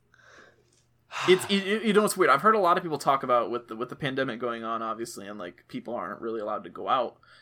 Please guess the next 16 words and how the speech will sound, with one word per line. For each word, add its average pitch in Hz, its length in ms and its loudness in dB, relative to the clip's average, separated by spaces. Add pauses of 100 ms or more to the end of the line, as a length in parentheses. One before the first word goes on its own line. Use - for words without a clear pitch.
and 117 140 -12
do 117 120 -2
what 95 140 -4
they 95 100 -6
want 147 280 -4
to. 98 320 -8
Um, 90 420 -8 (380)
the 139 100 2
days 214 500 0
feel 190 300 0
long, 113 500 -4
but 117 140 -6
the 117 80 -6
weeks 113 400 -10
feel 110 180 -8
short. - 420 -14